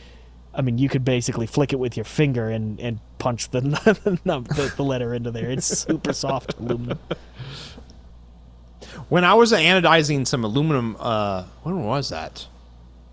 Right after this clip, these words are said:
Speaker 2: Last winter, I think. Um, punching an anodized aluminum is pretty tough.
Speaker 1: Is it really?
Speaker 2: Six thousand series aluminum anodized.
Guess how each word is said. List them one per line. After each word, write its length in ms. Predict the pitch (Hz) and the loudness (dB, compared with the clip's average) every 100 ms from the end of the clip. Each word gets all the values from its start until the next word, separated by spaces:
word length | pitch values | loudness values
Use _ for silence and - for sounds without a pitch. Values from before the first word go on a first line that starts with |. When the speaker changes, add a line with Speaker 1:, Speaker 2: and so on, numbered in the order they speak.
| - - | -20 -4
Speaker 2:
Last 260 | 127 175 - | 2 2 4
winter, 300 | 151 160 117 | 0 2 0
I 80 | 104 | 0
think. 320 | - 104 - - - - | -2 -6 -8 -18 -20 -8
Um, 460 | 110 110 104 90 92 - - - - - - | -2 0 0 -2 -8 -14 -20 -20 -20 -18 2
punching 360 | 196 220 247 | 4 4 6
an 200 | 208 165 | 6 6
anodized 560 | 151 143 151 151 143 113 | 2 2 4 4 4 2
aluminum 360 | 117 131 120 110 | -2 0 0 -2
is 80 | - | -4
pretty 200 | 120 101 | -6 -4
tough. 460 | - 90 - - - - - - - - - - - - - - - - - - - | -2 -4 -4 -14 -18 -20 -20 -20 -20 -20 -20 -20 -20 -20 -20 -20 -20 -20 -20 -10 -2
Speaker 1:
Is 140 | 143 | 0
it 40 | 156 | 2
really? 80 | |
Speaker 2:
Six 160 | 135 180 | 4 4
thousand 360 | 160 147 143 147 | 6 6 4 2
series 340 | 143 143 127 | 2 2 2
aluminum 340 | 131 131 135 | 0 2 2
anodized. 800 | 135 127 131 139 143 147 - - | 2 2 2 6 6 4 0 -8